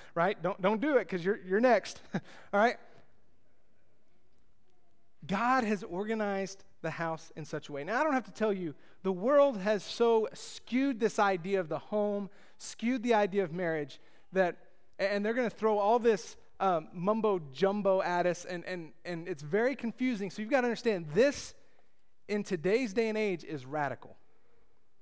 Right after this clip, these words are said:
And it's difficult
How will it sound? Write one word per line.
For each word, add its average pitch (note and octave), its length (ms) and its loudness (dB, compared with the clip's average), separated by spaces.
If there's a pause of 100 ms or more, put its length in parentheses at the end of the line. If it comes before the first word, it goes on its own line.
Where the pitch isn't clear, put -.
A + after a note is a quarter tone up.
(1600)
And F#3 120 -2
it's F3+ 200 -4
difficult F#3 680 -6